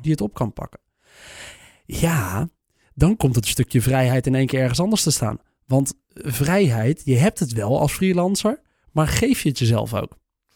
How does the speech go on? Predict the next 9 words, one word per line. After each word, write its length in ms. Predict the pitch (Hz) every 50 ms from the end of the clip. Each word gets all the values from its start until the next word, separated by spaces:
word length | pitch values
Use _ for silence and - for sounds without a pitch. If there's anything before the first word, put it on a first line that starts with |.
| _ _ _ _ _ _ _
Geef 240 | - - 180 175 139
jij 220 | 170 202 226 240
jezelf 500 | 220 185 127 135 131 135 160 214 247 - - - _
andere 340 | - 202 226 233 208 185 180
werktijden 520 | 170 190 208 226 - - 196 185 180 175
dan 120 | 170 170 170
negen 260 | 170 170 175 160 156
tot 180 | - 160 151 -
vijf? 320 | 185 180 139 113 - -